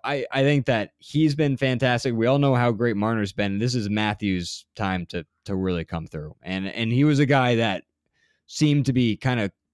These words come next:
bash-, uh, the, bashing heads with Babcock last year, Corey. I don't know if you remember, but there were some reports afterwards that they weren't good. And there was a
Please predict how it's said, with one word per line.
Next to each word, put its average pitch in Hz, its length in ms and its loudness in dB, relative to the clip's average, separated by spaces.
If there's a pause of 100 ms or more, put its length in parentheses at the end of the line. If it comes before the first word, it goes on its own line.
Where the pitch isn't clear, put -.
bash-, 123 440 -2
uh, 107 420 -4
the, 113 300 -2
bashing 135 280 0
heads 117 240 -2
with 113 320 -2 (200)
Babcock 143 520 0
last 147 300 0
year, 151 100 2
Corey. 143 320 2
I 131 40 2
don't 143 100 2
know 139 60 2
if 120 80 -2
you 120 100 0
remember, 117 460 0
but 98 160 -4
there 98 80 -2
were 92 60 -4
some 123 200 -2
reports 117 320 -2
afterwards 110 540 -2
that 95 100 -8
they 98 60 -2
weren't 107 240 -4
good. 104 260 2
And 90 160 -4 (560)
there 117 140 2
was 101 180 0
a 98 100 -2